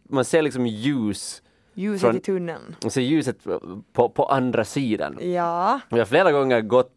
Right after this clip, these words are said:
Speaker 1: där förbi och lite så här kika in. Och nu så får vi, nu så får vi, får vi dit och stod där vid, vid ingången.
Speaker 2: <laughs>
Speaker 1: Och så att, och,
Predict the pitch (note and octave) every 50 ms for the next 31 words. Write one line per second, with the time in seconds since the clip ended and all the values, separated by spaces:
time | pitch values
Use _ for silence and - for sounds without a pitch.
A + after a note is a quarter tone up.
0 | - C3 A#2 A2 A2 G#2 - - G#2+ G2 B2 A#2+ G#2+ G2+ G2 F#2+ F#2+ G2+ G2 -
1 | A2+ G#2 - - - B2 A#2+ A2+ G2 - A2+ A2+ A#2 A2+ G2 F#2 F2+ - _ -
2 | - - - - - _ - - A#2+ B2 D3 E3+ F#3 G3 C#3 - D3+ C#3 A#2+ A#2
3 | A#2 A2 - C#3 C#3 D#3 C3 B2 C3 B2 A#2 G#2+ G2+ G2 F#2+ F#2+ F#2 - B2 A2+
4 | G#2+ G#2 G#2+ G#2 G#2+ G#2 - - - G3 F3+ B2+ A2+ G#2 G#2+ G2+ G2+ G#2 A2+ A2+
5 | A2 F#2 F#2+ A2+ G2 G2+ A2+ A2 G#2 G2+ F#2+ F2+ - - - C3+ D3+ D3+ A#2+ G#2
6 | G#2 F#2 E2+ D2 D#2 G#2 - - - - C4 - _ - - A#3+ - _ _ -
7 | D#4 D#4+ - - G3+ A3 G#2+ G3+ - _ - - - - - - - A#3 - _
8 | _ - - _ _ - - - F#2+ G2 F#2